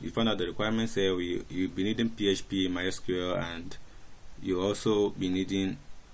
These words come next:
either my S Q L or My-, Maria database, the latest version of it. Okay, and it's most recommended that you run it on your Apache server.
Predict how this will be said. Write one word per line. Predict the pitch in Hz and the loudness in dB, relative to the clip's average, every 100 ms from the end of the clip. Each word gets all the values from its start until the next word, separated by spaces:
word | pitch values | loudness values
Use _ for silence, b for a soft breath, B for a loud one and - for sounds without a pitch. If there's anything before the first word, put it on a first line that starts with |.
| - | 0
either | 117 117 | 6 8
my | 117 101 | 8 6
S | 104 | 2
Q | - | 2
L | 101 | 2
or | - 90 | 2 -2
My-, | 90 90 - 87 | -2 -2 -4 -2
Maria | 92 95 101 | 0 0 0
database, | 92 98 85 85 50 - - - - - - - - | -2 -4 -4 -4 -4 -6 -10 -12 -14 -14 -14 -10 -4
the | 92 90 - | -2 0 0
latest | 101 104 98 | 2 2 2
version | 92 90 95 | 0 -2 -2
of | 85 80 | -6 -6
it. | - - - - - - | -6 -8 -12 -14 -12 -6
Okay, | 90 110 147 143 101 | 0 2 0 -2 0
and | 101 98 92 - | 2 2 0 0
it's | 92 - | -2 0
most | 110 113 | 0 -2
recommended | 87 90 95 95 | -2 -2 -2 -2
that | - - | -4 -4
you | 92 | -2
run | 92 | -2
it | 90 - - | -4 -6 -8
on | 85 | -6
your | 85 85 85 | -4 -4 -4
Apache | - 90 90 95 92 95 | -2 -2 0 0 0 -2
server. | - 90 85 90 | -2 -2 -4 -6